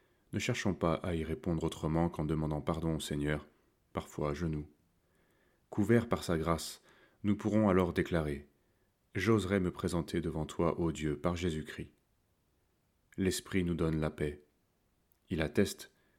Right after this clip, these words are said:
que notre vie est culte agréable à Dieu à cause de Jésus.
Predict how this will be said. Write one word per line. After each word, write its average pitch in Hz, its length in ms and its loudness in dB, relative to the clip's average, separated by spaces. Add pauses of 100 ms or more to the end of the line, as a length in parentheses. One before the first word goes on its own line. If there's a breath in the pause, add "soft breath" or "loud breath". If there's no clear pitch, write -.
(140)
que 80 100 -4
notre 87 320 0
vie 82 300 -6 (460 soft breath)
est 85 200 -2
culte - 420 0
agréable 87 480 0
à 80 60 0
Dieu 73 380 -4
à 95 100 -2
cause 85 320 -2
de 78 80 -2
Jésus. 71 400 -6